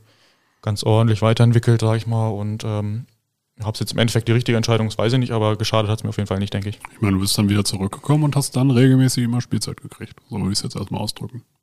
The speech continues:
Speaker 2: Das hat sich ja dann schon so gut hinentwickelt bis letztes Jahr, dass du gesagt hast, so, eigentlich haben Lefan und du so sich die Torhüter-Position fifty fifty
Speaker 1: Ja.
Speaker 2: geteilt.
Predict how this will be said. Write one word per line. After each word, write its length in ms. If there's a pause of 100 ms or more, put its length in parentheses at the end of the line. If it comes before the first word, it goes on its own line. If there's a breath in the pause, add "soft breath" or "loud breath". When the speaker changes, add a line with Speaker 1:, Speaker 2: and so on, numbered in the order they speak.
(220)
Speaker 2:
Das 80
hat 80
sich 140
ja 80
dann 180
schon 360
so 120
gut 220
hinentwickelt 500
bis 220
letztes 380
Jahr, 180
dass 140
du 100
gesagt 320
hast, 140
so, 200 (400 loud breath)
eigentlich 380
haben 120
Lefan 300
und 140
du 100
so 320
sich 180
die 200
Torhüter-Position 880
fifty 260
fifty 300
Speaker 1:
Ja. 80
Speaker 2:
geteilt. 360